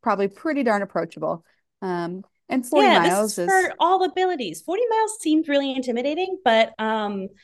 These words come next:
Speaker 2: it did to me when I did it the first time. I was like, "No way I could ever ride forty miles." And then I did it, and I, like, didn't feel like I was gonna die at the end. It's like, "Oh, I guess it's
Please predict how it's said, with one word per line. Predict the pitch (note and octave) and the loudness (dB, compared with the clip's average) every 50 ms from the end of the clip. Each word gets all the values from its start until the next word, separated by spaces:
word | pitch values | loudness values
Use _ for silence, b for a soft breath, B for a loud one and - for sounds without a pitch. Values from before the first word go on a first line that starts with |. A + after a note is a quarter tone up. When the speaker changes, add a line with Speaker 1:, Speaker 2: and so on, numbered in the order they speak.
| b b b | b b b
Speaker 2:
it | G#3+ G#3 G#3 | -4 0 2
did | A#3+ B3 | 2 2
to | A#3+ C4+ | 2 2
me | A3+ G3+ G#3+ A3+ | 2 2 0 0
when | A3 G#3 | -2 -2
I | F3 E3+ F3 G3+ G#3+ G#3 - _ | -2 -2 -2 -2 -4 -4 -6 _
did | A#3 A3 | -4 -4
it | A#3 A#3 | -4 -6
the | C4 | -6
first | - - B3+ B3+ B3+ - | -2 -2 -2 -2 -2 -4
time. | C#4+ C#4 C#4 C#4 C4+ | -4 -2 0 0 0
I | |
was | B3 B3 B3+ | 0 0 2
like, | D4 D#4+ | 2 4
"No | E4 F4 F#4 F#4+ F#4+ | 6 6 6 6 4
way | F#4+ E4 D4+ D4 C#4+ C#4+ | 4 2 2 2 2 0
I | C#4 | -2
could | C#4 C#4 B3 A#3 | -2 -6 -6 -2
ever | - B3 B3+ A#3 B3+ B3 B3 A#3+ A#3 A3+ A3+ A#3 A#3 _ _ _ _ _ _ _ | -2 -2 -2 -2 -2 -2 -2 -2 -2 -4 -6 -10 -14 _ _ _ _ _ _ _
ride | G#3+ A3+ A3+ G#3+ G#3 G3+ G3 | -2 2 2 4 4 2 0
forty | G3+ - G#3 G3+ G3+ G3+ | -2 -6 -6 -6 -6 -4
miles." | G3+ F#3 F3+ E3+ D3 D3+ D#3 - | -2 0 0 0 -2 -4 -8 -8
And | - G3 G3+ | -6 -4 -4
then | G3+ A3 | -2 -2
I | A3+ G#3 | -2 -2
did | G3+ A#3 B3 B3 B3+ | 0 0 0 2 2
it, | B3+ G3+ F3+ - - | 2 2 2 0 -2
and | G3+ G3+ G3+ | -4 -4 -4
I, | F3+ F3 | -4 -2
like, | F3+ F#3+ F#3+ F#3 - | -4 -4 -6 -6 -6
didn't | G3 G3 G3 | -6 -6 -6
feel | G3 G3+ G#3 G3 | -6 -4 -2 -2
like | F#3+ F#3+ | -2 -2
I | F#3+ | -4
was | F#3+ F#3+ | -6 -6
gonna | G3+ F#3+ F#3 | -8 -8 -8
die | F#3 - F3 G#3+ A#3 F3 | -6 -6 -4 -2 -2 -4
at | D#3+ - | -4 -4
the | D3 C#3+ | -6 -6
end. | C3+ D3 D#3 E3 | -4 -4 -6 -10
It's | E3 - | -10 -10
like, | - A#2 - _ - | -12 -14 -14 _ 0
"Oh, | F4+ G4+ G3+ C#3+ A2 | 2 4 4 4 2
I | G3 | 0
guess | A3+ C4 C4+ C4 C4 | 2 2 2 0 0
it's | D4 C4 - - | -6 -12 -14 -18